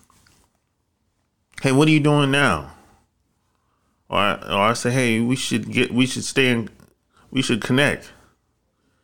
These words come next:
You should call me sometime," or whatever. How does she re-,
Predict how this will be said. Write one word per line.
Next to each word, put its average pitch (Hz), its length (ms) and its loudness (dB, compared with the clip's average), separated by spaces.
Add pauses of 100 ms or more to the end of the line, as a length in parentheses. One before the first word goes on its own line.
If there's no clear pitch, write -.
(580)
You - 100 -8
should - 160 -6
call 165 220 4
me 131 100 2
sometime," 80 520 -4
or 78 100 -6
whatever. 76 460 -8 (1400)
How 190 240 0
does 196 140 2
she 185 340 0
re-, 127 400 -2